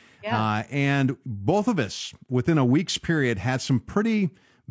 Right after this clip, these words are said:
Speaker 2: big disappointment in our careers happen to both of us. You
Speaker 1: Yeah.
Speaker 2: that day, me about a week
Speaker 1: Yes.
Speaker 2: before that. And as we got to talking about it, how we were gonna deal with it and try to deal with it successfully, deal with it in a way,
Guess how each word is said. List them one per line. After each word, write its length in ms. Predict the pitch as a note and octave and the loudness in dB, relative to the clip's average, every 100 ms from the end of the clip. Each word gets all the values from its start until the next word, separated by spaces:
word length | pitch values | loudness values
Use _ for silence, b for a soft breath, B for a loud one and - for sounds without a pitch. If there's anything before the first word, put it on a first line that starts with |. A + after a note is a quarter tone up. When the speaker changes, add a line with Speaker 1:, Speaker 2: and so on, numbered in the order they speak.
| G#2 | 0
Speaker 2:
big 300 | C#3+ D3+ A2 | 2 2 0
disappointment 720 | C#3+ - - D#3 D3 A#2 A2+ | 0 0 0 0 2 0 0
in 160 | A#2+ | 0
our 160 | A#2+ A#2+ | 0 0
careers 600 | - C3+ B2 A#2+ F#2 - | 0 2 2 2 0 -2
happen 280 | A2+ G#2+ A2 | -4 0 0
to 60 | |
both 240 | G2+ A2+ G#2 | 2 0 -2
of 80 | |
us. 240 | E2+ F2+ - B B | -6 -8 -10 B B
You 360 | A2+ C3 G#3+ E3 | -2 2 4 4
Speaker 1:
Yeah. 40 | B2+ | 4
Speaker 2:
that 220 | A#2+ A2+ | 0 0
day, 380 | A#2 B2 G2+ G2 | 0 2 2 2
me 300 | A2 D3 C#3 | 4 4 2
about 260 | G2 G#2 | 2 0
a 40 | G2+ | 2
week 180 | A2 A2 | 0 0
Speaker 1:
Yes. 60 | |
Speaker 2:
before 360 | G2+ - C#3+ D#3 | -4 -2 0 2
that. 320 | G2 E2 E2+ B B B | 0 -6 -10 B B B
And 160 | C3+ E3 | 0 2
as 120 | F#3 | 2
we 80 | A3+ | 2
got 220 | A#3+ A#3+ | 2 0
to 60 | |
talking 360 | C#3+ C#3+ D#3+ F3+ | 0 2 2 2
about 200 | C#3+ C3 | 2 2
it, 80 | A#2 | 2
how 160 | B2+ | 2
we 100 | D3 | 4
were 80 | C#3 | 4
gonna 160 | B2+ A#2 | 4 2
deal 240 | F#2+ C3+ | 2 4
with 160 | D#3+ - | 4 2
it 60 | |
and 120 | C#3 A#2+ | 0 2
try 140 | D3+ | 0
to 80 | D3+ | 2
deal 140 | D3+ | 2
with 160 | D#3+ C#3 | 2 0
it 80 | A2+ | -4
successfully, 720 | G#2+ - D3+ D3 - D3+ C#3+ | -6 -2 0 0 0 0 2
deal 220 | A#2 C#3+ | 2 2
with 160 | E3 E3 | 2 0
it 100 | D3 | 2
in 60 | |
a 60 | C#3+ | 2
way, 340 | B2 B2 A#2+ | 4 2 2